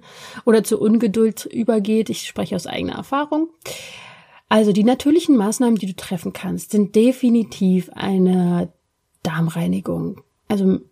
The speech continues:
das war jetzt ein komischer Satz. Natürliche Maßnahmen, die du treffen kannst, sind, ist zum Beispiel eine Darmreinigung. So, jetzt haben wir's. Ähm, denn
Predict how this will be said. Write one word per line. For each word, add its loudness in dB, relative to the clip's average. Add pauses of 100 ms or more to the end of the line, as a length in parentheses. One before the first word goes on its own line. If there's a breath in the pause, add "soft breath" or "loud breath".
(540)
das -8
war -2
jetzt -2
ein -4
komischer 2
Satz. 2 (840 loud breath)
Natürliche 0
Maßnahmen, 2
die 0
du -2
treffen -4
kannst, -8
sind, 0 (540)
ist 2
zum 2
Beispiel 0
eine -2
Darmreinigung. -6
So, 0 (400 soft breath)
jetzt -20
haben 0
wir's. -2 (380 loud breath)
Ähm, 4 (1000)
denn 4